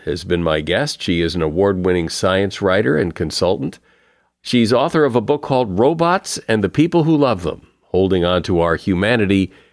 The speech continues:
in an Age of Social Robots. There's a link to that book in the show notes.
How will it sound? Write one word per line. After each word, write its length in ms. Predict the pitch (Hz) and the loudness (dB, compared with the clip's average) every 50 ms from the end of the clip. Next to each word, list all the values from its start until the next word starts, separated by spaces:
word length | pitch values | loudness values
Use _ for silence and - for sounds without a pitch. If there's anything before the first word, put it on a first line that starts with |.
| _ - | _ -8
in 140 | - 107 98 | -4 0 0
an 140 | 98 95 90 - | 2 0 0 0
Age 440 | - 127 131 117 107 107 90 - 104 | 0 2 2 4 2 2 2 2 0
of 380 | 98 95 90 - - - - | 0 0 -2 -8 -12 -16 -12
Social 400 | - - 82 69 - - 92 90 | -4 -2 -2 -2 0 0 0 0
Robots. 680 | 92 110 110 110 95 80 - - - - - - - - _ _ _ _ _ _ _ _ _ - | 2 4 2 2 2 0 -6 -8 -10 -14 -16 -18 -18 -18 _ _ _ _ _ _ _ _ _ -2
There's 160 | 92 92 87 | 0 0 2
a 60 | 98 | 2
link 200 | 95 131 170 202 - | 2 2 0 0 -2
to 40 | |
that 180 | 110 107 101 101 | -2 -2 -2 0
book 220 | 110 156 180 - | 0 -2 0 0
in 60 | 156 127 | 0 0
the 80 | 117 | 0
show 240 | - - 165 175 165 | 2 2 2 2 2
notes. 400 | 117 78 69 - - - - - | 2 0 -2 -4 -6 -8 -8 -8